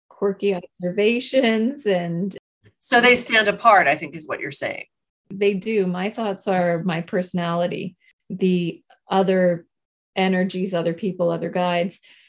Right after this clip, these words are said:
Speaker 1: they just have a certain vibration to them, a certain knowledge base to them that I can't relate to. One of my clients is this incredible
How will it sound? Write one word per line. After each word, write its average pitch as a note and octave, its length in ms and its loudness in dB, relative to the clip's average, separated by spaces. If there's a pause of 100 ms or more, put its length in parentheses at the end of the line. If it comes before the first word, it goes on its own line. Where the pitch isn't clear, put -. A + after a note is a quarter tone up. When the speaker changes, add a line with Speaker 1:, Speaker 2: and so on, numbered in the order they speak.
(320)
Speaker 1:
they F#3 120 2
just F#3+ 240 -2
have F#3+ 240 0
a F#3+ 60 -2
certain F3 400 -2
vibration F3 600 -2
to F#3 100 -6
them, E3 180 -4
a F3+ 60 -6
certain F3 420 -2
knowledge E3+ 460 -4
base - 360 -6
to F#3+ 140 -8
them E3+ 260 -6
that E3+ 320 -6
I E3 140 -6
can't E3 400 -10
relate E3 460 -8
to. E3 280 -10 (180)
One F#3+ 260 0
of F3+ 180 -2
my E3+ 420 -4 (160)
clients F3 840 -6
is E3 520 -4
this E3 300 -6
incredible E3+ 960 -4